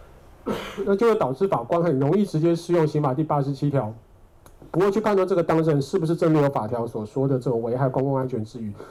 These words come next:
就直接附加一个监护处分。也就是说，法官加监护处分进到判决里面的时候，没有实际去审查法律的要件，没有实际去审查有没有，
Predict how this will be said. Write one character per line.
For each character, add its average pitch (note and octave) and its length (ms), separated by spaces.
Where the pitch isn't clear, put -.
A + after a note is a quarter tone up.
就 G#3+ 180
直 D#3+ 200
接 D3+ 220
附 D3+ 200
加 C#3 220
一 C3 40
个 B2+ 100
监 B2 160
护 B2 180
处 A2 180
分。 A2 180
也 C#3 80
就 D3 120
是 A3+ 60
说， B3 120
法 E3+ 160
官 F#3 200
加 F#3+ 200
监 G3 160
护 G3 100
处 E3 140
分 D#3 200
进 E3 140
到 D#3 100
判 D3+ 200
决 C#3 100
里 G#2+ 80
面 C#3 180
的 C3 100
时 B2 120
候， C3+ 80
没 D3 140
有 E3 120
实 B2+ 240
际 D3+ 160
去 D3+ 140
审 G#2 260
查 G#2 220
法 G#2 220
律 C3+ 140
的 B2 100
要 A2 260
件， B2+ 220
没 F3 120
有 G3 100
实 D#3+ 140
际 E3 100
去 F#3 120
审 C#3 160
查 C3 120
有 B2+ 100
没 C#3 100
有， C#3+ 180